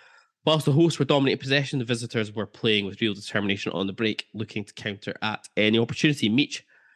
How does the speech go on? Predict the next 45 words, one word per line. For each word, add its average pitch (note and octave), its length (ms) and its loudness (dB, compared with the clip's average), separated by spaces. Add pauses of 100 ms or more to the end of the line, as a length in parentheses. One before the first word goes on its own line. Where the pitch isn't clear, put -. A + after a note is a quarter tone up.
(140)
had A#2 200 -2
to - 100 -16
look - 120 -10
smart B2 420 -2
to - 60 -10
stop - 280 -4
an - 60 0
effort G#2 200 -4
from G2 160 -14
Kozak C#3+ 640 0 (540)
before G#2+ 220 -6
Hutchison - 600 -4
rattled G2+ 480 -2
the F#2+ 60 -8
Glasgow F#2 400 -6
City F#2 380 -10
goal F2+ 340 -6
from - 180 -16
twenty-five F2+ 520 -6
yards F2+ 280 -8
with F#2+ 220 -16
the F#2+ 80 -12
goalkeeper G2 400 -10
stranded. A#2+ 640 0 (580)
Kozak E3 380 2
again C#3+ 380 4
going B2+ 160 2
close C3 300 0
just - 240 0
after B2 280 0
that A2+ 140 -2
hour C3 200 0
mark, B2+ 480 -4
at - 180 -4
the - 60 -12
half C3+ 260 0
hour G2+ 160 0
mark. G2 360 -8 (240)
Another A2+ 260 2
effort G#2+ 300 0
from G2+ 120 -6
outside F#2 280 -8
the G#2+ 40 -18
box - 400 -6 (140)
looked - 240 -6